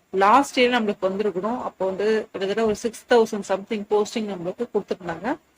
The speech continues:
இப்போ வந்து என்ன பண்ணிருக்காங்க அப்படின்னா, கம்ப்ளீட்டா வந்து குறைச்சு தௌசண்ட் செவன் ஹண்ட்ரட் சம்திங் போஸ்டிங் வந்து இப்போ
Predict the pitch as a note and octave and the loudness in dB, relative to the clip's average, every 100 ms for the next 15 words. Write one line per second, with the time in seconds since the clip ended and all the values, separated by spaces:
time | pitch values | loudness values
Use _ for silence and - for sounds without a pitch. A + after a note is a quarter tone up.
0 | _ _ _ _ A3+ - C#4+ C4 A#3 G#3 | _ _ _ _ -8 2 2 2 2 0
1 | G3+ G3 F#3 F#3+ E3+ E3+ A3 C#4+ - F3+ | 0 -4 -2 -4 -4 -2 -2 -2 -2 -2
2 | F3+ A3 A3+ A3 G3 - F3+ F3 C4+ F4+ | 0 2 4 2 0 -2 -2 -4 -4 -6
3 | _ _ _ _ G3+ A3 B3 B3 B3+ B3+ | _ _ _ _ 6 6 6 4 2 2
4 | G#3 F#3+ G3+ G3+ G3+ - G3 F#3+ G#3+ G#3 | 2 0 0 -4 -4 -2 -4 -2 -4 -4
5 | G3+ G3 - G3 F3 G#3 B3 - A3+ | -4 -4 -4 -8 -4 -4 -4 -2 -4